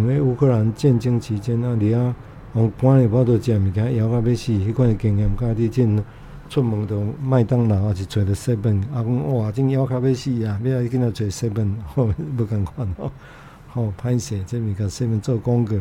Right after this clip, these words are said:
这是比喻啊，吼。啊，所以这个情况的时阵，吼，你，你，你无共款的经验伫的，但是我头拄有讲过，因为这个经验袂安尼讲，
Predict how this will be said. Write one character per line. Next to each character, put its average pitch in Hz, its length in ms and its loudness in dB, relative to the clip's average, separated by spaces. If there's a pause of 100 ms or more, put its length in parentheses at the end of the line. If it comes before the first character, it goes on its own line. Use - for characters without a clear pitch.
这 120 160 -4
是 107 120 0
比 104 160 -4
喻 113 320 0
啊， 95 140 -4
吼。 110 200 -2 (760)
啊， 143 100 -2
所 156 140 0
以 - 20 2
这 170 200 0
个 139 40 2
情 120 220 0
况 151 160 2
的 117 100 2
时 107 180 -4
阵， 104 380 -4 (160)
吼， 104 220 -4 (260)
你， 104 240 -2 (540)
你， 117 280 0 (120)
你 107 260 2 (520)
无 127 180 6
共 110 200 0
款 135 160 0
的 123 140 2
经 110 240 -2
验 107 140 0 (160)
伫 104 260 -2
的， 95 80 -4 (100)
但 120 160 0
是 113 120 2
我 143 200 0
头 135 140 -4
拄 131 60 -2
有 120 200 -2
讲 120 160 -2
过， 95 120 -4
因 117 160 -4
为 113 80 0
这 165 180 -4
个 143 80 -2
经 117 220 -4
验 110 120 -2
袂 101 160 -2
安 120 160 -4
尼 123 100 -2
讲， 120 200 -8